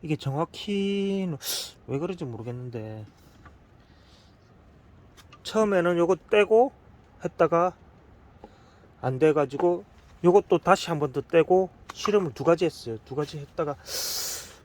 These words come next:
'아, 어떡하지?' 하다가 마지막에 우연히 요 방법으로 했습니다. 요 방법.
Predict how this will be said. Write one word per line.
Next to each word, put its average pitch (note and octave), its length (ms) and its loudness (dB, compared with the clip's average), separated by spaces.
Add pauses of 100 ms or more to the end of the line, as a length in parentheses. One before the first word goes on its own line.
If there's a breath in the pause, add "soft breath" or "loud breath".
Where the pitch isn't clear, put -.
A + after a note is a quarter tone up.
(500)
'아, C3 460 -6
어떡하지?' D3+ 720 -2 (120)
하다가 D#3 320 -6
마지막에 D3 640 0 (420)
우연히 F3 540 4 (1400 soft breath)
요 C3 120 -6
방법으로 B2+ 500 -8
했습니다. G#2 420 -16
요 G#2+ 120 -14
방법. A2+ 320 -14